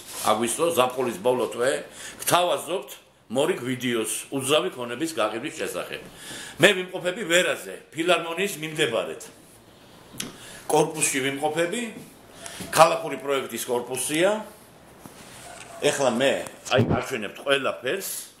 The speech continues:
ახალი, საერთოდ ახალი გარემონტებული ბინა, საერთო ფართი არის ას ორი კვადრატი,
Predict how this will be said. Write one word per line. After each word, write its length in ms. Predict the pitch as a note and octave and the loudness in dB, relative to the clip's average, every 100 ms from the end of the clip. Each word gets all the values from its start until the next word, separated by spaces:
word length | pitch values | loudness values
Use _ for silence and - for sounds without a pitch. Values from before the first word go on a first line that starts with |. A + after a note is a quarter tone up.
| - _ - - - - - - | -20 _ -20 -20 -20 -20 -20 4
ახალი, 520 | D3+ F#3 F#3+ D#3+ G#2+ E2+ - _ - | 6 6 2 0 -2 -10 -18 _ -8
საერთოდ 420 | - E3 E3 C#3 | 0 2 2 -2
ახალი 340 | D3+ D#3 D#3 D3+ | -2 -2 -4 0
გარემონტებული 840 | B2+ C3 C3 B2 B2 G#2+ A2 F#2+ - - - | 2 2 0 -2 -4 -2 -2 -4 -6 -14 -4
ბინა, 600 | A#2 A#2 A2 A2+ D3 E3 - - - - - - - | 2 4 6 4 4 0 -10 -20 -18 -18 -16 -16 -16
საერთო 680 | - - - F3+ F3 E3+ D#3 | -8 2 6 6 4 0 -8
ფართი 440 | - C#3+ G3+ - C3+ | -4 -2 -2 -2 0
არის 260 | B2 G2+ - - - | 0 -2 -8 -8 2
ას 280 | F#3 - - | 4 2 -6
ორი 240 | D3 A#2+ | -4 -4
კვადრატი, 560 | A#2 A2 A2+ G2 D3+ | -2 -2 -2 -4 -4